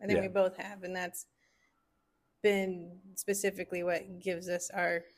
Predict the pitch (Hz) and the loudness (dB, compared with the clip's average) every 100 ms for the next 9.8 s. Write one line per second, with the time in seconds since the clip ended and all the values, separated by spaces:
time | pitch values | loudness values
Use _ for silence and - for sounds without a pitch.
0 | _ _ _ _ _ _ _ - 190 175 | _ _ _ _ _ _ _ -4 0 2
1 | 165 175 170 170 175 175 180 185 - - | 0 -2 -4 -4 -4 -4 -6 -8 -10 -4
2 | 104 92 - - 254 254 - - _ - | -2 0 -2 -4 0 0 -2 -16 _ 6
3 | 135 208 - - _ _ - 123 110 104 | 8 8 4 -12 _ _ 10 12 12 12
4 | - - 107 107 104 104 110 107 101 110 | 6 -2 6 8 8 6 4 2 4 8
5 | 110 101 - - 98 92 92 98 92 90 | 8 8 2 -10 -2 2 6 6 6 6
6 | 90 92 92 92 - 92 90 85 87 92 | 6 6 6 4 4 4 4 6 6 6
7 | 90 85 90 87 - 82 85 90 85 82 | 6 4 2 2 -4 -4 2 2 2 -8
8 | - 202 190 214 233 - - _ - 95 | -12 -8 -6 -4 -6 -8 -20 _ 4 8
9 | 92 - - _ - 104 92 87 | 10 8 0 _ -2 4 4 4